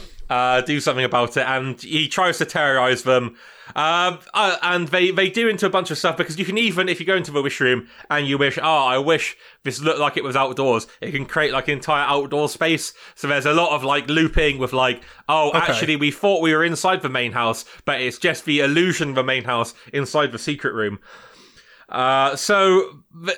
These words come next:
Speaker 1: in con-, in
Speaker 2: Jesus
Speaker 1: conclusion,
Speaker 2: Christ.
Speaker 1: this film thought it was a lot cleverer when it was, uh, because it does get
Speaker 2: Okay.
Speaker 1: sucked into a lot of, like, "Oh, we're actually in the illusion," uh, in the last third. Uh, yeah, not very interesting,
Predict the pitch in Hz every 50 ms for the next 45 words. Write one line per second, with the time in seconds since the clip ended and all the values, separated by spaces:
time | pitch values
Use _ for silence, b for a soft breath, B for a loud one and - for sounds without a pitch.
0 | - 196 208 196 - - 208 - - - 185 226 220 214 220 226 220 - 233 -
1 | - 151 147 202 190 185 180 - - B B B B B B 160 147 208 220 220
2 | - - 208 202 196 180 170 - - 185 180 165 151 165 160 151 160 175 180 -
3 | - - - 190 180 160 156 170 170 165 165 156 165 143 143 170 220 208 - -
4 | - b b b b b b - 135 135 127 123 139 120 143 151 147 147 185 175
5 | 156 - 175 139 120 113 151 175 - - - 170 151 143 131 151 143 143 139 147
6 | 156 156 131 131 131 131 135 135 127 123 120 - B B B B B B - 156
7 | 180 185 175 170 160 147 143 135 127 135 143 147 143 147 135 156 170 165 160 -
8 | - 170 151 160 160 160 170 170 170 156 165 165 170 165 165 170 190 220 214 190
9 | - - 151 131 117 110 110 B B B B B B - 123 123 120 120 - 131
10 | 131 131 131 127 127 127 131 123 123 123 - - - 131 120 117 117 120 - -
11 | b b b b _ - 110 113 113 117 117 113 113 113 113 113 120 123 156 160
12 | 151 131 123 B B B 185 214 233 202 185 180 175 160 147 135 - 151 131 -
13 | - - 135 120 120 117